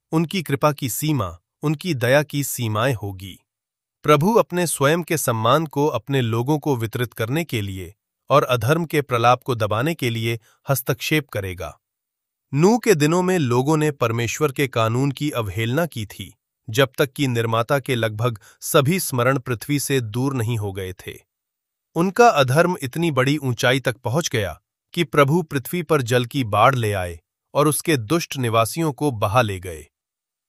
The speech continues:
उम्र से लेकर उम्र बढ़ने तक प्रभु ने अपने कार्यक्षेत्र के तरीके को जाना।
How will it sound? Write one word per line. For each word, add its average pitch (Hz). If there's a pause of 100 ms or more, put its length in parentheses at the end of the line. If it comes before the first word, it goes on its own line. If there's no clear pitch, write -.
(220)
उम्र 214
से 190
लेकर 156
उम्र 139
बढ़ने 120
तक 104 (380)
प्रभु 156
ने 202
अपने 156
कार्यक्षेत्र 127
के 139
तरीके 120
को 117
जाना। 85